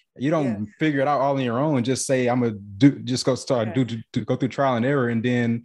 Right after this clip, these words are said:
Speaker 2: Yeah.
Speaker 1: all of a sudden, "I know how to do engineering." You go educate yourself.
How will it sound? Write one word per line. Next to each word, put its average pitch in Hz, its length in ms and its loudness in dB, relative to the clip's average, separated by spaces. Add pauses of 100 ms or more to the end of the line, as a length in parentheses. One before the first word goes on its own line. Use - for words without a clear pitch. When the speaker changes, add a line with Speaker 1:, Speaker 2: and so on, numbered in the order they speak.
(140)
Speaker 2:
Yeah. 175 80 -14
Speaker 1:
all 117 60 4
of 113 40 0
a 120 40 -4
sudden, 117 300 0
"I 120 60 -2
know 120 120 0
how 120 40 2
to 110 80 -6
do 117 180 -2
engineering." 127 560 0 (200)
You 139 100 -2
go 135 380 0
educate 156 400 0
yourself. 101 420 -4